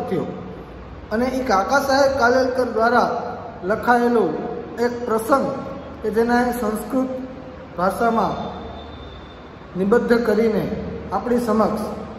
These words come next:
પાઠ સ્વરૂપે રજૂ કરવામાં આવેલો છે, જેમાં એક સંન્યાસી અને મહાત્મા ગાંધીજી વિશેની ચર્ચા છે.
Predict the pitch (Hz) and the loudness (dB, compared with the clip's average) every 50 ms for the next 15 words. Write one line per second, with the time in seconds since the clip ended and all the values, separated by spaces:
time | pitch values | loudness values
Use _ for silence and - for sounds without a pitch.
0 | - - - - - 202 196 220 220 - - - 240 208 214 233 220 - 226 196 | -14 -14 -16 -8 0 2 4 4 2 0 -6 -2 0 0 2 2 2 2 4 4
1 | 175 151 - - - - - - - - 165 175 175 175 233 240 240 220 208 208 | 4 4 4 0 -4 -4 -6 -8 -8 -4 -4 -4 0 2 0 2 2 2 2 4
2 | 208 208 208 208 196 180 170 170 170 165 156 151 151 - - 208 208 233 - - | 4 4 4 4 4 4 4 4 4 4 4 2 0 0 0 0 0 0 0 -2
3 | - - - - - - - - - - - - - - - - - - - - | -6 -6 -8 -8 -10 -10 -12 -12 -12 -14 -14 -14 -14 -16 -16 -16 -16 -16 -16 -16
4 | - - - - - - - - - - - - - - - - - - - 170 | -16 -16 -18 -16 -16 -16 -16 -16 -16 -18 -18 -18 -18 -18 -18 -18 -16 -16 -4 2
5 | 185 202 226 254 277 285 285 - - - - - - - - - - - - - | 2 4 6 6 6 4 2 -2 -6 -8 -8 -8 -10 -10 -10 -12 -12 -12 -14 -14
6 | - - - - - - - - - - - - - - - - - - - - | -14 -14 -16 -16 -16 -16 -16 -16 -16 -16 -16 -16 -16 -16 -16 -16 -16 -16 -16 -16
7 | - - - - - - - - - - - - - 240 240 - - 233 226 247 | -16 -16 -16 -16 -16 -16 -16 -16 -16 -16 -12 -8 -8 -8 -6 0 2 4 4 6
8 | 262 285 285 277 269 - 277 254 254 254 254 226 214 220 240 240 - 247 247 233 | 6 6 4 4 4 2 2 2 2 2 2 4 4 4 4 4 2 0 2 2
9 | 226 214 220 220 208 240 233 226 233 220 208 202 208 240 233 233 226 214 - 208 | 4 2 2 2 2 2 2 2 2 0 0 -2 0 0 0 2 0 0 0 -2
10 | 202 202 - - 240 226 - - 175 | -4 -4 0 2 2 4 4 2 0